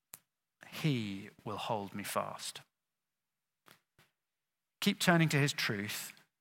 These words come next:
keep holding fast to it, and he will hold you fast. Let's pray. Our Father, we pray we would not be naive, that we would be alive and alert to the danger of false teaching.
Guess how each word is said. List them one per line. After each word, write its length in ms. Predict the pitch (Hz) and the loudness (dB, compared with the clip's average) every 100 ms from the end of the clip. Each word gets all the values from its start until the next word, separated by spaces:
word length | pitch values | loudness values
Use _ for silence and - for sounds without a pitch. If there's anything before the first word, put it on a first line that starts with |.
| _ _ _ - | _ _ _ -4
keep 180 | 156 | -2
holding 300 | - 156 143 | 2 2 2
fast 420 | 135 - 120 113 - | 2 6 6 4 0
to 160 | 117 | -2
it, 300 | 98 - - - - _ _ _ _ | -4 -8 -12 -16 -20 _ _ _ _
and 120 | 110 | -6
he 140 | 104 117 | -4 -4
will 260 | 117 117 | 0 0
hold 240 | 98 98 92 | 0 -4 -6
you 100 | 95 | -8
fast. 480 | - - - - - - _ _ _ - - | -6 -8 -8 -10 -10 -18 _ _ _ -12 -8
Let's 140 | 113 - | -8 -6
pray. 320 | - 101 - - _ _ _ _ _ _ _ _ _ _ _ _ _ _ _ _ _ _ _ _ _ _ - - - - - - - _ _ - | -4 -4 -6 -14 _ _ _ _ _ _ _ _ _ _ _ _ _ _ _ _ _ _ _ _ _ _ -20 -18 -18 -18 -16 -18 -20 _ _ 6
Our 100 | 131 | 10
Father, 220 | 156 151 | 12 10
we 100 | 143 | 10
pray 220 | - 175 | 10 10
we 120 | 160 | 10
would 120 | 143 | 10
not 180 | 139 135 | 8 6
be 100 | 131 | 4
naive, 600 | 127 120 117 113 120 123 | 8 8 8 4 2 0
that 140 | 127 120 | -2 0
we 140 | 127 | 0
would 260 | 120 120 113 | 2 0 2
be 380 | 123 117 117 - | 2 4 2 2
alive 540 | 123 117 127 147 156 | 4 8 10 10 8
and 80 | 147 | 6
alert 400 | 131 123 117 - | 6 6 6 4
to 80 | - | 0
the 80 | 120 | 0
danger 360 | 120 120 110 113 | 2 2 2 -2
of 60 | |
false 300 | - 131 117 | 0 0 0
teaching. 560 | - 127 - - - | -2 -4 0 -2 -2